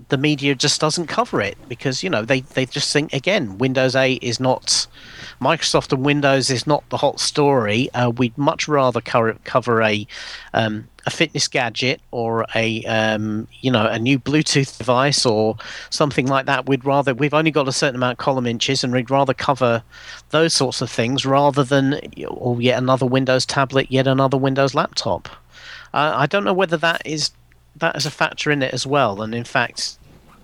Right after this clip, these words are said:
the way that C S is covered means that Microsoft and Windows kind of get short shrift. Um,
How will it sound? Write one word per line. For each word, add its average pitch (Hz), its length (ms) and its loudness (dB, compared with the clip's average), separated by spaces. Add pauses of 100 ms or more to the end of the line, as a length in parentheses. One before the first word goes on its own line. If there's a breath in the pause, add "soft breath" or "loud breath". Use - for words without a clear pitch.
(160)
the 135 80 -4
way 139 260 4
that 123 240 -2
C - 340 0
S 117 160 2
is - 100 -2
covered 147 460 -2
means 98 300 -6
that - 380 -4 (400 loud breath)
Microsoft 123 580 2
and 117 140 -2
Windows 107 500 0
kind 123 320 -2
of 117 80 -4
get 113 160 0
short 113 260 -4
shrift. - 460 -4 (1300 loud breath)
Um, 113 600 0